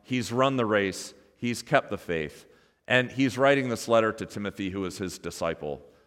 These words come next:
uh, who he is praying is going to carry on his ministry. And just, you hear the pain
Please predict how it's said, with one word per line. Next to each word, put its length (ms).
uh, 220
who 260
he 340
is 120
praying 340
is 120
going 240
to 80
carry 400
on 380
his 200
ministry. 580
And 280
just, 320
you 140
hear 540
the 80
pain 760